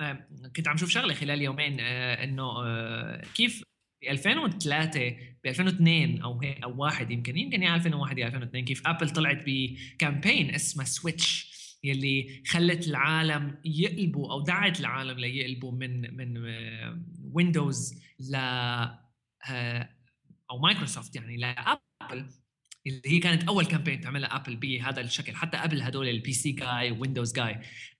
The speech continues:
ال-، كانت أول كامبين هيك بهالشكل الصريح بتدعي العالم ليحولوا ويندوز لأبل، وكانت حملة كتير ناجحة لأنه كانت الفكرة الأساسية كانت إنه العالم عم تعاني من ويندوز، كان في مشاكل بهذا الموضوع،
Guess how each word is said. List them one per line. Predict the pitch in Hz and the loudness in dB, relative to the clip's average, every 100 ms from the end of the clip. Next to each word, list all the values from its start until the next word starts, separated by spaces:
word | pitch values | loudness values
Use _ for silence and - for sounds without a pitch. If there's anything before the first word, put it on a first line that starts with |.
| - | 0
ال-، | 160 160 | 0 2
كانت | 165 160 | 4 4
أول | 180 180 160 165 | 4 4 4 2
كامبين | 165 143 156 151 | 0 2 4 4
هيك | 139 - | 0 0
بهالشكل | 123 - - 185 175 | -2 2 0 2 0
الصريح | 165 - 127 147 139 | 2 0 2 0 0
بتدعي | 120 143 120 | -2 -2 -2
العالم | 123 120 135 127 123 123 120 - - 147 | 0 2 2 2 0 0 0 -4 -6 0
ليحولوا | - 151 139 - - - | 2 2 2 -2 -8 -4
ويندوز | 143 113 107 - - - | -2 0 -2 -6 -12 -14
لأبل، | - 117 117 110 113 - - 170 208 104 - - - | -4 0 2 0 -2 -10 -2 0 0 -4 -8 -18 -2
وكانت | 170 180 | 2 2
حملة | 175 - - 180 | 0 -6 -4 -2
كتير | 170 170 170 170 | -2 4 4 6
ناجحة | 156 147 143 - 139 - | 4 0 -2 -2 -6 -6
لأنه | 151 | -4
كانت | 147 156 151 - _ _ - | -2 -2 -4 -12 _ _ -8
الفكرة | 170 165 160 | -4 0 0
الأساسية | 135 139 120 - 143 139 | 0 -4 -4 0 0 0
كانت | 147 143 | -4 -4
إنه | 127 131 127 | -8 -8 -6
العالم | 131 139 151 147 | 0 2 2 2
عم | 139 | 0
تعاني | 151 113 120 123 | 0 -2 -4 -4
من | 131 | -4
ويندوز، | 131 180 180 160 160 - | 0 2 6 6 4 0
كان | - 147 | -6 -4
في | 123 | -4
مشاكل | 131 123 160 190 185 | -2 0 2 2 2
بهذا | 170 151 151 | 0 0 0
الموضوع، | 151 147 143 143 143 | -2 -2 0 0 -2